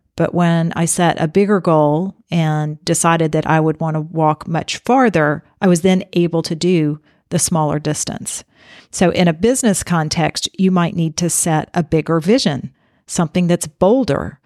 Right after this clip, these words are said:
that makes you stretch or makes your team stretch. Where do you think you're playing too small? So I think consciously setting a bigger goal, if you're not able to get to the, the goal that you're reaching now, <laughs> then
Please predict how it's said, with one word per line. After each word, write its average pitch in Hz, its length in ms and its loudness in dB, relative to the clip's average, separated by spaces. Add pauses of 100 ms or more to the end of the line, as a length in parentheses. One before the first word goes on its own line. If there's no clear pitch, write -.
(260)
that 160 160 -4
makes 170 300 -2
you 220 140 2
stretch - 460 -2
or 151 60 -2
makes 165 260 0
your 180 80 0
team 233 300 2
stretch. - 600 -4 (380)
Where 180 160 4
do 196 60 2
you 208 80 4
think 208 220 2
you're 185 100 2
playing 180 360 2
too 170 200 -2
small? 151 560 -2 (200)
So - 160 -2
I 196 140 4
think 220 320 0 (120)
consciously 220 560 2
setting 180 460 2
a 156 100 0
bigger 175 340 0
goal, 160 420 2
if 196 80 0
you're 190 100 0
not 175 140 2
able 180 240 0
to - 120 -4
get 165 240 -2
to 185 120 -4
the, 160 300 -2
the 156 180 0
goal 165 300 0
that 175 160 -2
you're 160 120 0
reaching 165 400 -2
now, 175 380 0 (220)
<laughs> - 220 -2
then 180 260 2